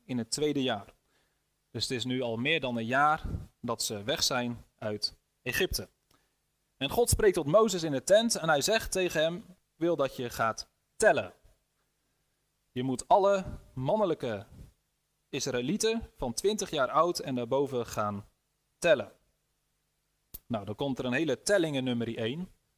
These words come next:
met allemaal getallen. En het Latijnse woord voor getal is numeri.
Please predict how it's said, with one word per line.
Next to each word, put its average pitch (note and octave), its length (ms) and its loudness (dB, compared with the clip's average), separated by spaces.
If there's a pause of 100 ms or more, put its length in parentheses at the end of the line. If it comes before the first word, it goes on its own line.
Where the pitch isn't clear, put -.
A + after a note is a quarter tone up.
met - 140 -8
allemaal C3 440 4
getallen. B2+ 500 4 (760)
En B2+ 140 -2
het C#3 80 -2
Latijnse F3 640 4
woord F3 260 4
voor D3 200 -2
getal F#3 540 6 (320)
is - 400 0 (320)
numeri. C3 480 0